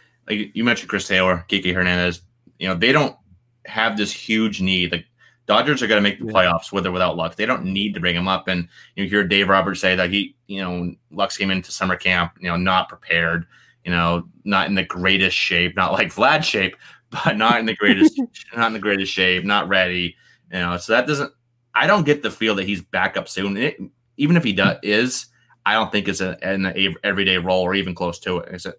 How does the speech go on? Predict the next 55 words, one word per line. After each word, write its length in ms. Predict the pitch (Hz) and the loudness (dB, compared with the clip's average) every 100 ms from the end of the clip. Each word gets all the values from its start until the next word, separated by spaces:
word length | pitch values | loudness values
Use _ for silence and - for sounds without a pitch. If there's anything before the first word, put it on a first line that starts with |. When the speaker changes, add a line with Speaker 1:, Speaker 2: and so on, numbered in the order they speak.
| - | -12
Speaker 1:
they 100 | 98 | -10
still 180 | - 113 | -4 0
got 160 | 104 | 0
Chris 160 | - 92 | 0 -2
Taylor 320 | 92 92 85 | 0 2 0
and 160 | 85 85 | -4 -4
Hernandez. 640 | 90 113 143 98 90 - _ - - _ | 0 2 4 4 2 -2 _ -20 -20 _
So 520 | 107 98 92 87 - _ _ _ - | 2 4 4 2 -4 _ _ _ -4
I 100 | 110 | 0
don't 180 | 131 - | 0 -4
see, 240 | - - | -12 -6
and 180 | 110 120 | -2 2
they 100 | 180 | 4
like 220 | 156 190 | 4 4
both 140 | 104 95 | 2 0
those 120 | 92 | 0
guys. 240 | 90 87 | 0 0
There's 140 | 98 117 | -2 -6
a 40 | |
reason 280 | 95 143 165 | -2 0 2
why 80 | 110 | 4
they've, 260 | 104 98 - _ | 2 0 -4 _
both 200 | 110 113 110 | -6 -4 -4
guys 100 | 113 | -4
have 80 | 101 | -2
been 80 | |
on 80 | 101 | -2
the 80 | 92 | 2
Dodgers 320 | 95 107 90 | 2 2 0
for 80 | - | -4
the 60 | 90 | -4
last, 200 | 87 - | -2 -4
like, 220 | 85 - | -8 -6
four 160 | 95 | -4
or 60 | 92 | 0
five 200 | 90 82 | 0 0
years. 380 | 123 95 82 - - - - | 2 2 0 -8 -14 -12 0
They 140 | 165 | 2
like 260 | 110 185 - | 4 4 4
them, 200 | 98 113 | 2 4
and 80 | 180 | 4
they're, 100 | 226 | 4
they're 160 | 208 110 | 2 0
Speaker 2:
Forever. 240 | 101 90 _ _ - | -4 -10 _ _ -8
Speaker 1:
yeah, 140 | 165 214 | 0 4
they're, 140 | 175 | 4
they're 200 | - 214 - | 4 2 2
decent 280 | 151 165 117 | 4 4 4
little 140 | 101 85 | 0 2
players. 320 | 92 101 131 | 2 2 2
Don't 140 | 120 | -2
get 60 | 117 | -2
me 80 | 95 | 0
wrong, 420 | 92 151 196 104 | 2 4 2 2
but, 260 | 92 92 | 2 2